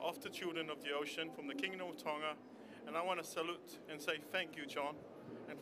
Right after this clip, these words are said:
thank you, Alice, and thank you for everyone for raising their voices for us.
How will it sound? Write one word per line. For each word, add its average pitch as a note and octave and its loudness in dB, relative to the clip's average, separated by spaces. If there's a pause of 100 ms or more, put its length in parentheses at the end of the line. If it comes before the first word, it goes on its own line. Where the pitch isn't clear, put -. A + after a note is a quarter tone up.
thank D#3+ 2
you, C#3 -6 (100)
Alice, B2 -4 (340)
and D3 -4
thank D3+ -2
you C#3 -8
for C3+ -4
everyone B2 -2 (400)
for D3 2
raising D3+ 2
their C#3 0
voices A#2+ -6 (220)
for B2+ 0
us. - -2